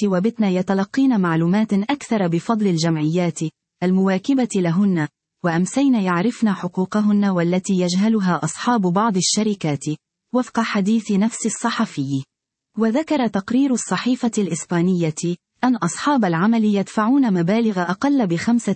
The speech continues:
يورو عن ساعات العمل الإضافية مما ينبغي، فيما لم تقم الشركات بدفع الحد الأدنى للأجور المهنية لعاملاتهن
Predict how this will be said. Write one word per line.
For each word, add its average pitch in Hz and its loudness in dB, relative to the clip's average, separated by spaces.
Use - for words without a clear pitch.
يورو 220 2
عن 170 0
ساعات 185 0
العمل 180 2
الإضافية 160 -2
مما 202 2
ينبغي، 165 0
فيما 226 0
لم 233 2
تقم 262 0
الشركات 180 -2
بدفع 190 0
الحد 208 0
الأدنى 190 0
للأجور 180 0
المهنية 196 2
لعاملاتهن 170 0